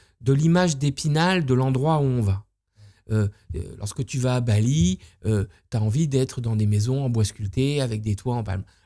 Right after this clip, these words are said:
Lorsque tu vas, euh, en Toscane, t'as envie d'avoir, euh, une maison, euh, euh,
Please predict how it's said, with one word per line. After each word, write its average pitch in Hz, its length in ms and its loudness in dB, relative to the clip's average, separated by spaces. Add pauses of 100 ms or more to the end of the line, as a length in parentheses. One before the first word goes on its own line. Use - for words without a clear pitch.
Lorsque 101 280 -4
tu 123 140 -6
vas, 123 320 0
euh, 107 120 0 (280)
en 104 60 -8
Toscane, 135 720 0 (760)
t'as 101 100 -4
envie 104 200 2
d'avoir, 110 460 0
euh, 92 80 -4 (360)
une 107 200 0
maison, 117 600 -2
euh, 95 120 -2 (360)
euh, 95 140 -6